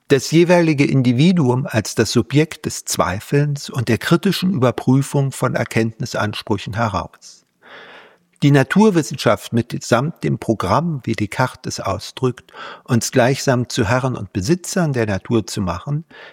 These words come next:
ist zwar ein kollektives Projekt, aber das Wissen wird von je einzelnen Denkern und Forschern geschaffen und von je einzelnen Ingenieuren und Unternehmern technisch umgesetzt.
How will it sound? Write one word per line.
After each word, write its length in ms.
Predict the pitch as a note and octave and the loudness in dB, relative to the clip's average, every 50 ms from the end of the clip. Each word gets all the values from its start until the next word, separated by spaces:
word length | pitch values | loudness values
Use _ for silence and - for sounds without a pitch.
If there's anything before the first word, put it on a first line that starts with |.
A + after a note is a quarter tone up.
| _ | _
ist 260 | _ - - - - - | _ -6 -6 -6 -8 0
zwar 220 | - C3 A#2+ A2+ | 0 0 2 2
ein 160 | A2+ A2 G#2 | 0 -4 -4
kollektives 760 | - - D#3 E3+ F3 C#3+ - - - - A2 F2+ F#2+ - - | -2 0 2 2 2 0 -4 -8 -6 -6 -6 -6 -6 -12 -14
Projekt, 600 | - - - D#2+ - - _ _ - _ - _ _ _ _ _ _ _ _ _ _ | -12 -10 -10 -10 -10 -12 _ _ -20 _ -20 _ _ _ _ _ _ _ _ _ _
aber 180 | - A2+ A2+ | 0 2 2
das 220 | G#2 A2 - - A#2 | 2 0 -2 2 2
Wissen 480 | C#3+ G3 G3+ - - F#3 D#3 B2 G#2 | 2 2 2 0 -2 -2 -2 -2 0
wird 180 | G#2+ A#2 G#2 - | 0 -2 -2 0
von 220 | - C3 A#2+ A2+ | -2 -2 -2 0
je 140 | G#2+ A2+ G#2+ | 0 0 0
einzelnen 560 | - A2+ A#2 A#2+ B2 - - A#2 A2 A2 G#2 | 0 0 0 0 -2 -4 -4 -2 -2 -2 0
Denkern 400 | - A2 B2 C#3 C#3 - B2 A2 | 0 0 0 0 -2 -4 -6 -6
und 160 | - G2+ - - | -8 -10 -12 -4
Forschern 500 | - C#3 D#3+ E3 - - F3 D3+ B2 G#2+ | -2 0 0 0 -2 -6 -6 -4 -4 -6
geschaffen 540 | G2+ - - - C3+ - - - C#3+ C#3+ - _ - - - - - - _ _ | -8 -8 -6 -4 -4 -6 -6 -8 -8 -8 -8 _ -18 -20 -18 -20 -20 -20 _ _
und 160 | - C3+ B2+ | 0 0 2
von 200 | - C#3 C3+ B2 | 4 2 2 4
je 120 | A#2+ C3 A#2+ | 4 2 2
einzelnen 560 | A2 A#2 B2+ C3 B2+ - - C#3 C3+ C3 B2+ | 4 2 2 0 0 -2 0 0 2 2 2
Ingenieuren 880 | - - B2 B2 A2 A#2 A2+ A2 G2+ G2+ G2+ A2 B2+ C#3 C3 D#3+ D3+ C#3 | 2 2 2 2 4 4 2 4 4 4 4 4 4 2 2 0 -2 -2
und 180 | C#3+ B2+ - | -2 -2 -2
Unternehmern 720 | - A2+ A2 G#2+ G#2 G2+ G2+ G#2 A2 B2 B2+ C3+ C3 B2+ A2+ | -2 -2 0 0 2 2 4 4 4 4 4 2 2 0 0
technisch 480 | - - A2 - - - B2+ A#2 - | 0 0 0 0 0 -4 -4 -4 -4
umgesetzt. 920 | - - D#3 D#3 D3 C3 A#2 G2+ - - - - _ - - - _ - | -2 0 0 0 2 0 -2 -4 -4 -6 -10 -12 _ -20 -20 -20 _ -20